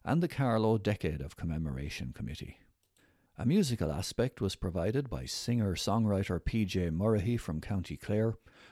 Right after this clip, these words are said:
who provided a stirring rendition of the ballad Kevin Barry, backed by Adrian Ryan from Garryhill. The Rathvilly Kevin Barry Commemorative Committee had planned to unveil the statue in two thousand and twenty,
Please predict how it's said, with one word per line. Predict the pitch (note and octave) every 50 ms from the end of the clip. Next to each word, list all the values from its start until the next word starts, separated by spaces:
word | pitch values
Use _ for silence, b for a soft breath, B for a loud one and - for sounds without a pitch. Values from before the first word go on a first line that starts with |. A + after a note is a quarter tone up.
| B
who | - E3 E3
provided | - - C3 F#2 F2 F2+ E2+ F2 G#2+ G#2 G#2 G2
a | C#2
stirring | - - - - G2+ G#2+ G#2+ G#2 G#2
rendition | G#2 G#2 G#2 A#2 A#2 D3 C#3+ - - G2 F#2
of | F#2+ F2+ F2+
the | F2+
ballad | D#2+ F2 F2+ F#2 F2+ G#2 A2 - -
Kevin | - - - F2 - D#2+ C#2+
Barry, | B1+ D2+ D#2 E2+ E2 F2+ F#2+ F#2 b b b b b b _
backed | - C#2 D2+ - - - - - -
by | - A1+ - -
Adrian | E2 G#2 G2 E2+ F#2 F#2 F#2 F2+ F2+ F#2
Ryan | F#2+ F#2 F#2 F#2+ F2+ G2 G#2+
from | - G#2+ G#2+ G#2+ G2+ F#2+ -
Garryhill. | - A#2 A#2 B2 C#3 C3+ A#2 - A2 G2+ F#2+ E2 D2+ - _ _ _ _ _ _ b b b b b b b b b b b b b b b b b _ _ _
The | - B1+
Rathvilly | E2 G2 G2+ - - - - A2 A2 A2+ G#2+ G2+
Kevin | - - A#2 G#2 G#2+ G2+ G2
Barry | G2+ G2 G#2+ G#2+ G#2 F#2+
Commemorative | - - G#2 G#2+ A#2+ B2+ A#2+ A2 G#2 G2+ G2 - G#2 F2+ -
Committee | - G2+ A2+ D#3 D#3 - C3+ C3 B B B B B
had | - - F2 E2 -
planned | - A2 G2+ A2+ A2 G#2
to | G#2+ A2 G2+
unveil | G#2 G#2 G2 A2 A#2 A#2 A2+ G2+
the | F#2 G2+
statue | - - - D2 E2 - - F2+ F2
in | F2 F#2+
two | F#2 G#2 F#2+
thousand | F2 - - F2 F2+ F#2+ - A2 G2
and | G2 F#2+ G2+
twenty, | - B2 B2+ A#2+ - F#2 E2 D2+ -